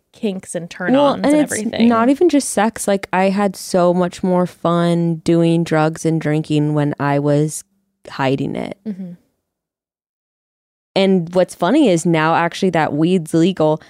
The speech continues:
Speaker 2: the rates of high schoolers smoking weed is down a lot
Speaker 1: Mm-hmm.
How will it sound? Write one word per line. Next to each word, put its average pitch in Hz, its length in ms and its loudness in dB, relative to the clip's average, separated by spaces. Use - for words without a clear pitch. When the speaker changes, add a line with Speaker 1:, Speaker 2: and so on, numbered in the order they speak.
Speaker 2:
the 175 160 2
rates 170 300 0
of 175 160 2
high 170 200 -2
schoolers 175 480 0
smoking 165 380 -2
weed 185 220 0
is 156 200 0
down 160 320 0
a 139 60 -4
lot 143 420 -4
Speaker 1:
Mm-hmm. 196 400 -10